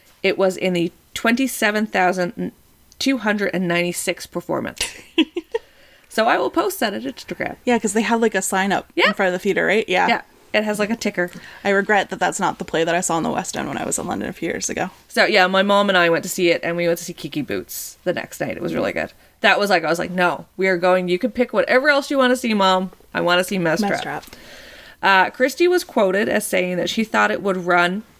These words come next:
Speaker 1: maybe eight months. <laughs> Uh, when it broke the record for longest play in the West End in September nineteen fifty-seven,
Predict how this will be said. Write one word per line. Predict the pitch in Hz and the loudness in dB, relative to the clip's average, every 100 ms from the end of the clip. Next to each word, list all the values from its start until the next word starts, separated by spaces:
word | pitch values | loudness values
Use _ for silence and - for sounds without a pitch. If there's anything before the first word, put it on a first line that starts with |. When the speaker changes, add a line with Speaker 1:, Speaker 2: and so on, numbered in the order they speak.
| 587 | -4
Speaker 1:
maybe | 571 539 494 370 | 4 6 6 2
eight | - 185 - | 2 0 0
months. | 247 - - - - | -8 -10 -12 -14 -14
<laughs> | - _ - - 311 311 539 - 427 - - 269 254 - - - - _ _ _ _ - | -20 _ -6 0 0 2 0 2 0 0 0 -2 -2 -10 -20 -20 -20 _ _ _ _ 2
Uh, | 202 | 4
when | 190 226 | 4 4
it | 254 190 | 2 2
broke | 214 277 349 | 2 2 2
the | 359 | 2
record | 247 240 226 | 2 0 -4
for | - 185 | 0 2
longest | 180 180 214 247 | 4 4 2 -4
play | - - 180 175 185 247 277 - _ - | -4 0 0 2 0 -2 -6 -18 _ -6
in | 202 | 0
the | 196 | 0
West | 175 180 202 - | 2 2 0 -6
End | - 165 160 170 202 | -4 -2 -2 -2 -4
in | - 185 | -4 -4
September | 180 180 - 185 175 170 | -2 -4 -2 -4 0 0
nineteen | 170 160 - 185 | 0 -2 -4 -4
fifty-seven, | 175 - 160 - 147 160 240 | -4 -6 -6 -2 -2 0 -2